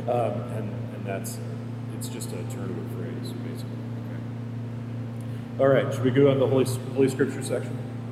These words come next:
What is Holy Scripture? Holy Scripture is God's Word written, given by the Holy Spirit through prophets and apostles as the revelation of God and his acts in human history, and is therefore the Church's final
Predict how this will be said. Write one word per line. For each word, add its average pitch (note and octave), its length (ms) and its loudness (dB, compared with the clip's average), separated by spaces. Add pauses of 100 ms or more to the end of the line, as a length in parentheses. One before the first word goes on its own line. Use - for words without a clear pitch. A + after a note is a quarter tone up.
(360)
What G#3+ 140 8
is A3 140 4
Holy F3+ 220 8
Scripture? - 480 2 (720)
Holy A#3 260 6
Scripture - 580 4
is - 160 2
God's E3+ 460 4 (160)
Word D3 340 6
written, C3 460 2 (600)
given F#3 240 10
by F3 100 10
the D#3 120 8
Holy D#3 240 8
Spirit F#3 580 8
through - 240 4
prophets G3+ 460 8
and B2 120 2
apostles A#2+ 680 4 (140)
as B2 140 2
the A#2 80 -2
revelation E3+ 600 6
of A#2+ 140 0
God A2+ 320 8
and C#3 340 4
his C3+ 140 2 (100)
acts B2 380 4
in - 180 -4
human B2 220 0
history, - 400 -2 (680)
and C#3 140 2
is C3 160 4
therefore E3 420 8
the C#3+ 80 6 (100)
Church's A#2+ 380 2
final F#3+ 480 4